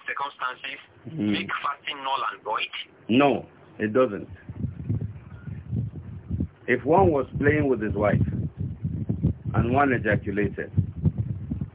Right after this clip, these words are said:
Speaker 2: or one was sleeping and had a wet dream and ejaculated, and things like that, that does not vitiate the fast. In fact, some believe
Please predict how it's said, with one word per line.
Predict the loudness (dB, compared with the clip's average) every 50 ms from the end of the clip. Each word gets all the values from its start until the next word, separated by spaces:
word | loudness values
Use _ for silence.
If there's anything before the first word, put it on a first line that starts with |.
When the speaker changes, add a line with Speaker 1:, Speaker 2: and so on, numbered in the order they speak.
| -2 2
Speaker 2:
or | 6 6
one | 8 8 6 6 4
was | 4 4 2 2 0 0
sleeping | 2 2 2 2 2 2 2 2 2
and | 0 0 0
had | 2 2 2 2 2
a | 0
wet | 0 0 2 4 6 6 6
dream | 6 0 -4 0 2 2 2 2 -2 -4 -6 -10 -6 -4 -4 -2
and | -2 0 0
ejaculated, | 2 4 4 4 2 2 0 0 2 2 0 0 -2 -4 -4 -2 -2 -2 -4 -4 -6 -10 -12 -14 -18 -20 -20 -20 -20 -20 -20 -20 -20 -20 -20 -20 -20 -20 -20 -20 -20 -20 -12 -6
and | -4 -4 -2 0
things | 2 0 0 0 0
like | -2 -2 -2 0 0
that, | 0 0 0 -2 -8 -16 -20 -20 -20 -20 -20 -20 -20 -20 -20 -20 -20 -20 -20 -20 -20 -20 -20 -20 -20 -20 -20 -14 -4
that | -2 0 0 0 0 -2
does | -2 -2 -2 -2
not | -2 0 0 0 -2 -6 -12 -20 -18 -14
vitiate | -8 -6 -6 -6 -4 -4 -4 -4 -4 -6
the | -10 -6
fast. | -4 -6 -6 -6 -8 -16 -20 -20 -20 -20 -20 -20 -20 -20 -20 -20 -20 -20 -20 -20 -20 -20 -20 -20 -20 -20 -8 -2
In | -2 -2 0
fact, | 2 4 2 2 2 0 0
some | 0 2 2
believe | 2 2 2 4 2 2 0